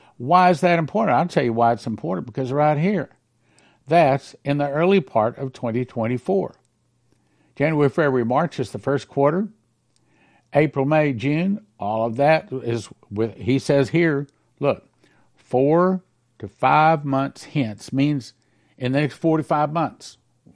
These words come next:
Okay, what is that? It's, it's close enough <laughs> for government work, okay? He goes on to say, "Four to five months hence, it will be able to be a, at a point where the details of the deal are finalized.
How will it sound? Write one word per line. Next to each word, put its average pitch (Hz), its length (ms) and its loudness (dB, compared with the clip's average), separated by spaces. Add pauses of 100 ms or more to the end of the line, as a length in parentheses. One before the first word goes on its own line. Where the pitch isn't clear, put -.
Okay, - 200 -14
what 113 240 2
is 127 140 0
that? 165 380 4
It's, 98 320 -8
it's 123 520 0
close 156 320 0
enough 156 380 2 (480)
<laughs> 175 80 4 (280)
for 143 120 -4
government 143 460 2
work, 131 320 -2
okay? 131 440 -2 (1080)
He 156 100 2
goes 165 220 6
on 214 200 4
to 185 60 2
say, 139 400 0 (340)
"Four 202 200 4
to 202 60 6
five 190 240 4
months 165 240 -4
hence, 135 260 -4
it 147 140 0
will 170 400 2
be 202 140 0
able 143 320 -2
to - 120 -6
be 135 200 -4
a, 123 240 -2
at 131 160 -4
a 143 60 -4
point 160 320 -4
where 131 140 0
the 131 120 -2
details 127 800 2
of - 160 -18
the 98 80 -6
deal 107 340 -2 (360)
are 185 100 0
finalized. 156 680 -4